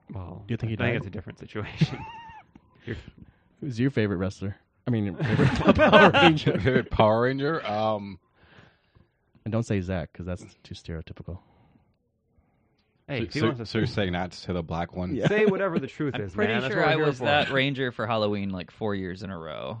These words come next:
Speaker 2: Do you got pictures of
Speaker 4: Um,
Speaker 2: blackface?
Speaker 4: no, the Power Rangers outfit, dude. It had the
Speaker 2: <laughs> Okay.
Speaker 4: mask and the suit.
Speaker 2: Okay.
Speaker 3: Yeah. I wanna say I was the blue one for Halloween once, but
Speaker 2: Billy?
Speaker 3: it's just because I like the color blue and not necessarily <laughs> Billy.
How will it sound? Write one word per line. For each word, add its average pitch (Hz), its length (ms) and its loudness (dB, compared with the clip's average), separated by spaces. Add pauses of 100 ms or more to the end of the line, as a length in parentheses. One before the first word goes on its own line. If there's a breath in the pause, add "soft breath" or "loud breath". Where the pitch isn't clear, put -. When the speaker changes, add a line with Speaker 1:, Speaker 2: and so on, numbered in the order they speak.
(100)
Speaker 2:
Do 131 80 -2
you - 40 2
got 131 100 -2
pictures 269 480 -6 (240)
of 220 80 -8
Speaker 4:
Um, - 80 -6
Speaker 2:
blackface? 185 500 -2 (560)
Speaker 4:
no, 151 320 0
the 120 160 0
Power 190 320 0
Rangers 110 320 -2
outfit, 95 240 -2
dude. 151 200 -4
It 170 40 -2
had 165 160 -4
the - 40 -2
Speaker 2:
<laughs> - 20 -4
Okay. 143 80 0
Speaker 4:
mask 165 320 -2
and 131 140 -4
the 127 60 -4
suit. 131 380 -8 (160)
Speaker 2:
Okay. 110 200 -6
Speaker 3:
Yeah. 107 60 -12 (160 loud breath)
I 107 60 0
wanna 147 160 4
say 180 160 2
I 107 160 4
was 113 140 6
the 107 80 -4
blue 87 180 -2
one 95 160 0
for 92 140 -8
Halloween 98 420 0
once, 98 380 -4
but 110 160 -4
Speaker 2:
Billy? 123 100 4
Speaker 3:
it's 190 60 2
just 101 160 -2
because 95 300 -2
I 87 80 -2
like 87 240 -2
the 85 60 -12
color 82 260 -6
blue 80 340 -4
and 82 120 -6
not 82 140 -6
necessarily 90 500 -2
<laughs> 73 140 -12
Billy. 104 460 0